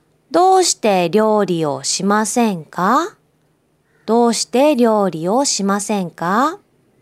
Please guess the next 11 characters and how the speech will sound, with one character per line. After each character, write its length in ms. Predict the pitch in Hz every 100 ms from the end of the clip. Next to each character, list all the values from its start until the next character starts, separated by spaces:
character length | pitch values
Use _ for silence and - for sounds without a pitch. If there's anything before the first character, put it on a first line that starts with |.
| _ _ _ _ _ _ _ _ _ _ _ _ _
Because 400 | 202 202 208 196
I 140 | 175
am 200 | 180 190
poor 380 | - 220 214 220
at 460 | - 175 190 - - -
cooking.To 2000 | 294 285 214 147 - _ _ _ _ _ _ _ _ _ _ _ _ _ - 214
be 160 | 214
poor 420 | 208 - 220 220 202
at 240 | 180 175
something 540 | - 240 262 240 220 208 190 233
is 240 | 277 -